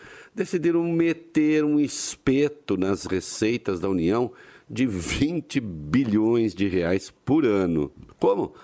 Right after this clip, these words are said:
Os doutores decidiram que a inclusão do I C M S na base de cálculo do pis e da cofins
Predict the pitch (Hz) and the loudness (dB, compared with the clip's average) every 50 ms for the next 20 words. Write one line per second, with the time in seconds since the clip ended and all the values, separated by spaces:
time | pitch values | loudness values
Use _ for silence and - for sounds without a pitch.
0 | - _ _ - 147 139 135 165 160 165 - 180 185 175 165 147 165 160 - - | -20 _ _ -4 -2 0 0 -2 0 0 0 0 0 0 0 0 -2 -2 0 -4
1 | 156 131 92 92 92 82 82 80 - 107 107 - 113 107 90 85 120 131 131 135 | -4 -2 0 0 0 0 0 -2 -2 -4 -2 0 -2 -2 0 0 -2 0 0 -2
2 | 139 - - 131 131 135 127 98 85 82 - - 87 92 92 82 110 113 113 98 | -2 -2 -2 0 0 2 2 2 0 -2 -4 -4 -2 -2 -2 0 0 -2 0 -2
3 | 120 120 - - 98 87 85 - - 90 87 87 123 - - _ - 131 110 - | -4 -4 -2 -2 -2 0 0 0 -2 -4 -2 -4 -8 -8 -4 _ 0 0 0 0
4 | - - - - _ 117 107 85 85 82 - - 165 180 - - - 120 113 120 | -4 -10 -14 -8 _ -8 -4 -4 -6 -6 -2 -2 -2 -2 -2 -4 -2 -2 0 0
5 | 135 135 - - | -2 -2 -4 -14